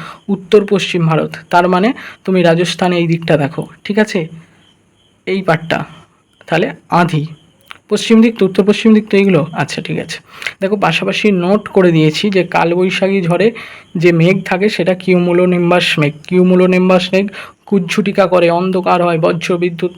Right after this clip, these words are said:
ঘটায়, মানে, চারিদিক কালো হয়ে আসে, মানে, মেঘ একদম মুষলধারে বৃষ্টিপাত হয়। ফলত এটা মনে রাখবে, এটাও ইম্পর্টেন্ট আছে এখান থেকে। নরওয়েস্টার লক্ষণীয় মার্চ থেকে মে মাসে। আচ্ছা,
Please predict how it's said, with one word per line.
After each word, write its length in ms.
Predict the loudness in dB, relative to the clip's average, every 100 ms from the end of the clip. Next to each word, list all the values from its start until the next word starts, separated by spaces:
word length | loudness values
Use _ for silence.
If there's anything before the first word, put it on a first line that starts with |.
| -2
ঘটায়, 380 | 0 4 2 0 -14 -20 _
মানে, 200 | -6 -6
চারিদিক 440 | -2 -2 0 -2
কালো 300 | 0 2 2
হয়ে 180 | 2 2
আসে, 320 | 2 0 -4 -6 -10
মানে, 240 | -6 -6 -6 -12 _ _ -10
মেঘ 240 | -2 0 -2 -2
একদম 420 | -2 0 -2 -2 -6 -18 -12 -6
মুষলধারে 540 | 0 2 2 2 0
বৃষ্টিপাত 500 | 0 -2 -4 -4 -2
হয়। 200 | -4 -6 -10 -20 -20 _
ফলত 420 | -6 0 2 2 0 0
এটা 240 | -2 0
মনে 240 | 0 2 2
রাখবে, 240 | 0 -2
এটাও 200 | -2 0
ইম্পর্টেন্ট 480 | 0 -2 -4 -4 -6
আছে 200 | -6 -8
এখান 200 | -6 -6
থেকে। 260 | -8 -10 -12 -14 _ _ _ _ _ _ _ _ _ _ _
নরওয়েস্টার 640 | -2 2 4 2 0 2 4
লক্ষণীয় 480 | 4 2 2 4 4
মার্চ 480 | 2 2 0 -4 -6
থেকে 240 | -2 0
মে 180 | 2 2
মাসে। 360 | 0 0 -4 -6 -14 _
আচ্ছা, 380 | -8 -8 -6 -8